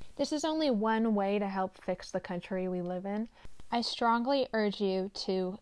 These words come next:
in addition, take other steps to help improve this country, such as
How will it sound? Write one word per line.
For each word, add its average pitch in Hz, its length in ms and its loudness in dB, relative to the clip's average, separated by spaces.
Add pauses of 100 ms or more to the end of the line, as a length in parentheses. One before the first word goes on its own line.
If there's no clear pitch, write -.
in 202 100 4
addition, 190 520 0
take - 340 -6
other 202 260 0
steps - 460 -2
to 196 100 0
help 190 340 0
improve 190 460 -2
this 185 160 -6
country, 185 460 -4 (100)
such - 300 -4
as 196 320 -2